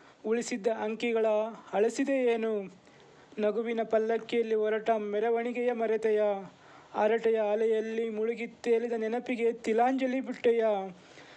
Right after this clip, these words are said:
ನಿನ್ನ ಮಾತು ಕೇಳದೆ ಕಿವಿಗಳಿಗೆ ಕಿವುಡುತನ ಕಂಡಿದೆ. ನಯವಾಗಿ ನುಡಿಯುತ್ತಿದ್ದ ನಾಲಿಗೆ ಅಲ್ಲಿನ ಅರಿತಕ್ಕೆ ಸಿಕ್ಕಿ ಆಲಾಪಿಸುತ್ತಿದೆ. ನನ್ನ ನಿನ್ನ ಪರಿಚಯ ವಿಸ್ಮಯ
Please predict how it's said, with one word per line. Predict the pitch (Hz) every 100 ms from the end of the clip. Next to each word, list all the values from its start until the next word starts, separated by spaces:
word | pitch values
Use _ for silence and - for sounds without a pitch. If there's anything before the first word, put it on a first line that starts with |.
| - 226
ನಿನ್ನ | 226 226
ಮಾತು | 226 220 226 233 247
ಕೇಳದೆ | - 233 233 233 226 226
ಕಿವಿಗಳಿಗೆ | 226 233 233 240 233 233 226 226
ಕಿವುಡುತನ | 233 240 254 262 240 254
ಕಂಡಿದೆ. | 254 233 226 220 220 214 202 - - - - - -
ನಯವಾಗಿ | 214 220 226 226 226 233
ನುಡಿಯುತ್ತಿದ್ದ | 220 220 233 233 226 185
ನಾಲಿಗೆ | 226 214 220 226 226 226 226 226 220 175 - - - - - - - - - - -
ಅಲ್ಲಿನ | 226 254 277 277 269 269
ಅರಿತಕ್ಕೆ | 220 240 254 277 269 269
ಸಿಕ್ಕಿ | 262 254 - 247 247 269 - -
ಆಲಾಪಿಸುತ್ತಿದೆ. | 202 220 247 269 277 277 254 240 226 220 208 196 - - - - -
ನನ್ನ | 208 208 220 214 208 214
ನಿನ್ನ | 214 214 220 208
ಪರಿಚಯ | 214 214 220 233 220 208 220
ವಿಸ್ಮಯ | 214 196 - 226